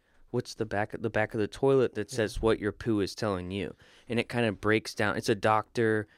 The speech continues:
Speaker 1: and a couple people wrote it, and it's kinda, like, funny, but it's also informative. And it really does tell you, like, what it means, like, what different poops mean. I had one the other night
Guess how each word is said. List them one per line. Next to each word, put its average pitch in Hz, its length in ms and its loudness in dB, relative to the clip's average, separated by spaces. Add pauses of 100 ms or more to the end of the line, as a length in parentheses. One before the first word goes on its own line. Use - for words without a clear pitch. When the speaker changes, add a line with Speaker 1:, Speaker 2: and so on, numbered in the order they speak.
(240)
Speaker 1:
and 107 80 -6
a 101 40 -4
couple 104 240 -2
people 104 300 -2
wrote 98 260 2
it, 98 120 0
and - 80 -8
it's 101 160 -10
kinda, 110 200 -4
like, 98 200 -6
funny, 107 420 -2
but 104 140 -2
it's 101 160 -4
also 101 320 -4
informative. 98 640 -6 (300)
And 120 100 0
it 117 60 2
really 117 280 4
does 104 320 2
tell 107 240 -2
you, 101 180 0
like, 87 220 -4
what 95 220 0
it - 160 -2
means, 87 600 -10
like, 95 220 -4
what 101 300 -4
different - 340 -8
poops - 540 -12
mean. 95 360 -6 (300)
I 107 80 0
had 117 140 4
one 104 420 -4
the 101 160 -2
other 107 160 0
night 90 320 -6